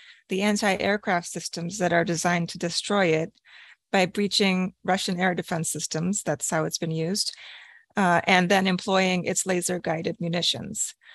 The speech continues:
The bombs it carries can adjust their trajectories in midair and are very accurate. It's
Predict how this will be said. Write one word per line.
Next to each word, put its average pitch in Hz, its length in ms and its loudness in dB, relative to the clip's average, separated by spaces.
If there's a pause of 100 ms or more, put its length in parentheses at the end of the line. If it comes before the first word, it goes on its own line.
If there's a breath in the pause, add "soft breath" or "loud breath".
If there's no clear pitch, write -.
(180 soft breath)
The 196 80 -2
bombs 214 340 4
it 196 100 -2
carries 233 460 0
can 220 160 0
adjust 202 380 0
their 190 120 0
trajectories 196 680 -2
in 170 120 0
midair 190 440 2 (200)
and 214 120 2
are 190 80 0
very 202 260 0
accurate. 190 460 -2 (420)
It's - 280 -10